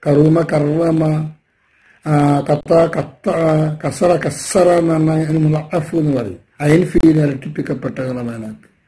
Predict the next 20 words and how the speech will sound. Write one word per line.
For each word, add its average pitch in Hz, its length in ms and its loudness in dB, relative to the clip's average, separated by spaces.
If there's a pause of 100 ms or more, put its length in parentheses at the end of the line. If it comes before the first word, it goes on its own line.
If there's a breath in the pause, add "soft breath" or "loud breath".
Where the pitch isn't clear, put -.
(360 soft breath)
ഒരു 135 60 0
മുളാഫ് 170 640 2
എന്ന 202 220 2
മറ്റൊരു 180 280 -2
പ്രയോഗം 170 720 2 (300 loud breath)
അജ്നാസും 156 580 2
ഗഞ്ചാലൊക്കെ 151 480 2
പഠിച്ചിട്ടുണ്ട് 139 400 -2
നമ്മൾ. 131 200 -2
മുളാഫാണ്, 143 840 -2 (400)
അതല്ല 165 260 4
മുളഅഫ്. 151 540 -2 (1000 soft breath)
അത് 151 120 4
മുളാഫ് 185 520 4
വേറെ, 185 260 2
അത് 160 120 2
ഐൻ 170 220 2
ഫീലും 208 380 0
ലാ 185 240 0
ഫീലും, 185 560 0